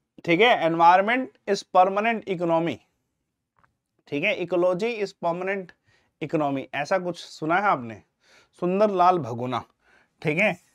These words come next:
है ना, इनका भी निधन हुआ था, तो इसके ऊपर क्वेश्चन आ सकता है। बॉम्बे स्टॉक एक्सचेंज जो है, ठीक है, अ,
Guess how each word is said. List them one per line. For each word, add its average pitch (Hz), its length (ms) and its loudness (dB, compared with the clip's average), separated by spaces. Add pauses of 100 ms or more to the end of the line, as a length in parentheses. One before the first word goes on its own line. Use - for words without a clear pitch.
(140)
है 147 60 0
ना, 208 80 4
इनका 202 300 4
भी 202 120 0
निधन 196 260 -2
हुआ 185 220 -4
था, 208 140 -2
तो 220 120 -6
इसके 190 260 -4
ऊपर 185 220 2
क्वेश्चन 180 260 -4
आ 175 80 -2
सकता 180 300 0
है। 185 100 0 (320)
बॉम्बे 202 300 6
स्टॉक 208 300 0
एक्सचेंज 208 440 -4
जो 202 160 0
है, 165 300 -2 (380)
ठीक 165 140 -4
है, 180 220 -2 (480)
अ, 143 380 2